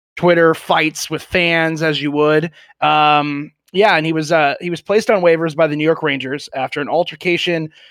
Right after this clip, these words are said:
in the tunnel. It actually wasn't even in the dressing room, it was in the tunnel, uh, against the, uh, goaltender Alexander Georgiev. Uh, they lost in overtime to the Penguins that night. So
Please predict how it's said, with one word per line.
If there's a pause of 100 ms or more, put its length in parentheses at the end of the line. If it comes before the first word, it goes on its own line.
(140)
in
the
tunnel.
It
actually
wasn't
even
in
the
dressing
room,
it
was
in
the
tunnel, (360)
uh,
against
the,
uh,
goaltender
Alexander
Georgiev. (360)
Uh,
they
lost
in
overtime
to
the
Penguins
that
night.
So